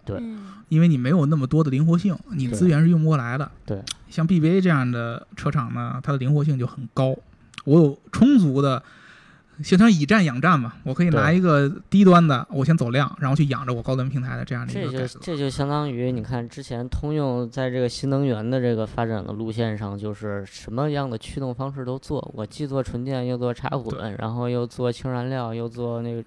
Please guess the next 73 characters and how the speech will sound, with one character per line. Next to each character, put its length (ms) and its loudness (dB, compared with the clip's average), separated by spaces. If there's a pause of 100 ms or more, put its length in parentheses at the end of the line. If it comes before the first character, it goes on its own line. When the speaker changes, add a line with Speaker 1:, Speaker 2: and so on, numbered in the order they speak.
Speaker 1:
这 120 -8
种 300 -8
轻 320 -6
混、 220 -8
强 260 -10
混 180 -8
什 100 -12
么 80 -6
的 80 -4
都 180 -4
有。 340 -10
Speaker 3:
对。 120 -4 (320)
Speaker 1:
但 100 -4
是 100 -2
有 180 -4
的 100 -4
车 160 -6
企 380 -12 (220)
受 280 -2
迫 240 -2
于 160 0
这 80 0
个 80 0
研 200 -4
发 180 -8
实 180 -8
力， 140 -6
就 100 -8
只 180 -10
能 140 -8
选 160 -10
择 160 -10
其 160 -12
中 140 -6
一 20 -8
个 200 0
路 120 -8
线。 160 -16
Speaker 3:
对。 100 -16
Speaker 2:
嗯。 220 -14
Speaker 3:
这 120 2
样 180 8
就 120 4
大 200 2
厂 180 -6
它 100 -4
的 80 0
好 180 -4
处 120 -4
就 160 -2
是， 120 -4
它 160 -2
其 180 -4
实 280 -2 (360)
出 260 0
现 140 6
什 120 -2
么 60 0
样 80 4
的 40 4
市 140 0
场 160 -2
波 140 -2
动， 180 -2
它 100 -4
起 140 -8
码 100 -2
不 180 -4
会 120 2
伤 220 -2
到 100 2
元 260 0
气。 200 -8